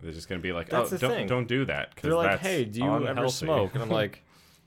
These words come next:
Speaker 2: "Sometimes."
Speaker 1: Mm-hmm.
Speaker 2: And they're like, "You should probably smoke less." I'm like,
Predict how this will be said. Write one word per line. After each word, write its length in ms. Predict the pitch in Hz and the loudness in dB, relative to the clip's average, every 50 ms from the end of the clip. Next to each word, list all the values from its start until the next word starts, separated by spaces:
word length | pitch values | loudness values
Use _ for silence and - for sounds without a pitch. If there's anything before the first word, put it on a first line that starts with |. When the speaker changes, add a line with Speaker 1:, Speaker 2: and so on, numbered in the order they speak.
| _ _ _ _ | _ _ _ _
Speaker 2:
"Sometimes." 1000 | - - - - 98 120 165 175 - - 95 87 87 92 110 135 151 147 - - - _ - 104 | -16 -12 -6 -4 -2 -2 -2 -4 -6 -4 -4 -2 -2 -2 -4 -6 -8 -10 -12 -16 -18 _ -12 -10
Speaker 1:
Mm-hmm. 140 | 92 92 78 - - | -10 -10 -10 -8 -6
Speaker 2:
And 80 | 120 | -2
they're 100 | 123 123 | 0 0
like, 300 | 120 120 113 101 - - - - - - - - | 2 0 0 -2 -4 -10 -18 -20 -20 -20 -16 -12
"You 60 | - 123 | -10 -8
should 100 | 135 127 | -4 0
probably 240 | - 151 151 139 127 | 0 2 2 2 0
smoke 320 | - - 139 135 127 131 | -2 0 0 0 0 0
less." 220 | 110 98 92 95 - | -2 -2 -2 -2 -2
I'm 80 | 123 | -2
like, 140 | 120 117 | -2 -2